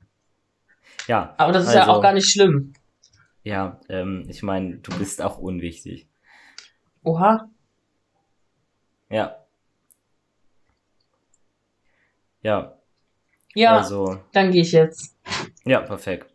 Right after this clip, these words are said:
Speaker 1: Dann,
Speaker 2: <laughs>
Speaker 1: ähm, war das heute eine kürzere Folge. Viel Spaß noch mit eurem restlichen
Speaker 2: <laughs>
Speaker 1: Leben. Ciao. Ja, ähm, Tim, du wolltest ja eigentlich noch was ankündigen.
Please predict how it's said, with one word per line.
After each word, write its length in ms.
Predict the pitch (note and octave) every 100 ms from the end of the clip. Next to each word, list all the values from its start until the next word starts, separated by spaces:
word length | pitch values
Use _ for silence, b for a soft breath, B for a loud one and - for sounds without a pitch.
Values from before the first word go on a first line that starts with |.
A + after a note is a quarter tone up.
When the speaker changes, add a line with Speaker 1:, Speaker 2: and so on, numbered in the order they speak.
| -
Speaker 1:
Dann, 160 | G#2
Speaker 2:
<laughs> 240 | G2+ A2 A#2+
Speaker 1:
ähm, 320 | A#2+ - C3+
war 320 | B2 G#2+ B2
das 160 | B2 D3
heute 140 | B2+
eine 120 | C3
kürzere 340 | C3 C#3 C3 A#2+
Folge. 360 | - G#2 G2+
Viel 160 | G2 G#2
Spaß 320 | - A2 G#2+
noch 200 | G#2+ G2+
mit 200 | G2+ G2
eurem 140 | F#3 -
restlichen 500 | C4+ C4 D4 G2 F#2+
Speaker 2:
<laughs> 40 |
Speaker 1:
Leben. 300 | G2 G2 F#2+
Ciao. 460 | - G2+ G2 - _ _ _ _ _ _ _ _ _ _ _ - b b _ -
Ja, 360 | A2 A2 G2+ -
ähm, 440 | G#2+ G2+ G2 - _ _
Tim, 260 | D3 C#3 A2
du 140 | G#2
wolltest 340 | A#2 A#2+ B2 A2+
ja 140 | F2+
eigentlich 400 | A2+ B2 A#2+ A2+
noch 160 | G#2+ G#2+
was 240 | G2 F#2+
ankündigen. 1000 | B2 C#3 G#3 D3+ A#2+ G#2+ G2+ F#2+ F#2+ F2+